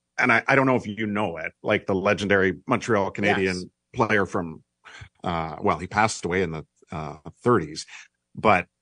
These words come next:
Speaker 1: you know, for all intents and purposes, he died of a broken heart because his
Speaker 2: Mm-hmm.
Speaker 1: injury was catastrophic enough that he wouldn't be able to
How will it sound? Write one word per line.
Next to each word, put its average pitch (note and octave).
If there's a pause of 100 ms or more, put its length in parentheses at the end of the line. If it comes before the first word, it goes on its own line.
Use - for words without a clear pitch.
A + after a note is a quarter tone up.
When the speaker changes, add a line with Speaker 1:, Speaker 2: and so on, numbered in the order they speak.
(1300)
Speaker 1:
you B2
know, - (760)
for F#3
all G#3
intents D3+
and G#2+
purposes, C3 (720)
he -
died C3
of A2
a G#2+
broken G#2+
heart F#2+
because G2+
his -
Speaker 2:
Mm-hmm. C#3+
Speaker 1:
injury F#2+
was F#2
catastrophic G#2+
enough F#2
that -
he F#2+
wouldn't F#2+
be F2+
able E2
to -